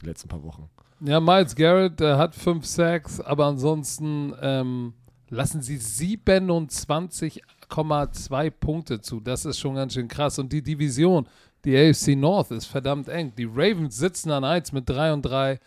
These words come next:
Speaker 2: Bengals drei und drei. Da ist noch alles drin.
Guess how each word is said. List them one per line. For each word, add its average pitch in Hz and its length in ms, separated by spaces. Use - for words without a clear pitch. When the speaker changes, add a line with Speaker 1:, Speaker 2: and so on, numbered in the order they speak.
Speaker 2:
Bengals 165 400
drei 139 200
und 135 120
drei. 120 400
Da 139 120
ist 131 80
noch 135 140
alles 151 340
drin. 156 260